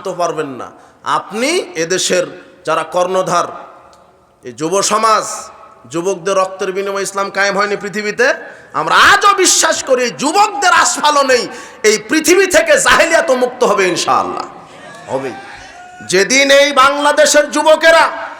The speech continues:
ছাত্ররা সঠিক ইসলাম বুঝতে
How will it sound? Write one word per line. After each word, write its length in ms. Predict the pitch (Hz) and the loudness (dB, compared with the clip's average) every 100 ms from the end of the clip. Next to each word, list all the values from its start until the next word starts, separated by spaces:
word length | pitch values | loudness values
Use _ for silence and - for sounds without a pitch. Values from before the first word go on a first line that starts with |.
| - - | -10 -4
ছাত্ররা 600 | - 311 349 - 330 320 262 - - - - | 2 2 2 2 4 4 2 -4 -14 -8 -2
সঠিক 640 | - 320 - 494 480 440 427 370 | 2 2 4 4 6 4 2 -2
ইসলাম 300 | - 320 302 269 | 0 0 0 -2
বুঝতে 340 | 262 - - | -6 -6 0